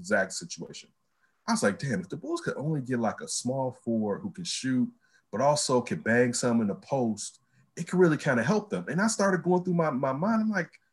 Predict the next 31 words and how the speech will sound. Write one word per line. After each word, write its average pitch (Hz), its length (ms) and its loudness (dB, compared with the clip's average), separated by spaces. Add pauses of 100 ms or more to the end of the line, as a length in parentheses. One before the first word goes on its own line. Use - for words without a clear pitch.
(560)
"Well, 120 180 -2
who 330 220 4
are 302 40 6
the 202 80 2
small 320 340 0
forwards?" 139 320 0
Dog, 294 240 2
if - 80 -6
you 262 160 2
asked 185 320 6
me 147 400 2 (140)
five, 123 240 6
six 131 260 -4
years 143 200 0
ago, 156 360 2 (480)
I 185 140 4
could - 180 0
run 110 220 4
down 104 160 4
about 82 260 -4
seven 160 560 2
small 120 420 4
forwards 90 640 -6
where 98 120 0
I'd 95 140 -2
be 92 60 -4
like, 87 240 -4
"Man, 95 220 -2
LeBron, 104 560 0
K 104 240 0
D, 95 520 -4